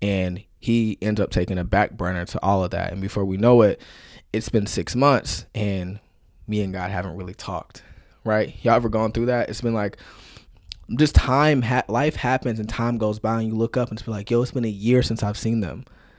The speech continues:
since we've talked." And you're, and you're looking at yourself like, "Yo, what happened to our relationship?" You know what I mean? And I just told my friends that I was like, "I, we will not be that group of friends. Like, we won't, it won't be five, ten years from now, we're looking back like, 'Man, what happened to them?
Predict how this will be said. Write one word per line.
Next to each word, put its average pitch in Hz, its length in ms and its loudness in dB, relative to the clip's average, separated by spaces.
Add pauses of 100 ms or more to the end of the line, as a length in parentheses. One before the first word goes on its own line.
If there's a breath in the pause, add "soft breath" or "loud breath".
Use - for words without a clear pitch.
(180 soft breath)
since - 200 -2
we've 117 160 2
talked." - 440 0
And 120 100 -2
you're, 127 100 2 (320 loud breath)
and 127 100 0
you're 131 120 6
looking 139 240 4
at 156 80 4
yourself 156 360 4
like, 113 220 -2
"Yo, 135 120 0
what 135 180 2
happened 156 480 -2
to 143 100 2
our 123 120 2
relationship?" 127 880 -6 (800 soft breath)
You 139 80 6
know 143 60 10
what 139 100 10
I 131 60 6
mean? 131 260 2
And 127 100 2
I 123 100 4
just 120 180 -4
told 123 200 -2
my 110 140 -6
friends 107 320 -8
that 95 100 -6
I 107 60 -6
was 107 120 -8
like, 104 280 -12
"I, 123 260 -4
we 120 180 -6
will 160 220 -2
not 104 320 -8
be 101 120 -10
that 92 160 -8
group 95 200 -12
of - 100 -16
friends. 90 300 -14
Like, 107 160 -12
we 120 160 -2
won't, 127 380 -2 (380 loud breath)
it 117 100 -4
won't 123 200 -4
be 120 100 -4
five, 107 380 -8
ten 101 220 -8
years 98 180 -8
from 110 140 -6
now, 107 160 -4
we're 98 100 -8
looking 98 260 -10
back 101 200 -8
like, 101 140 -8
'Man, 107 460 -6
what 135 140 -4
happened 113 320 -6
to 98 80 -10
them? 101 320 -12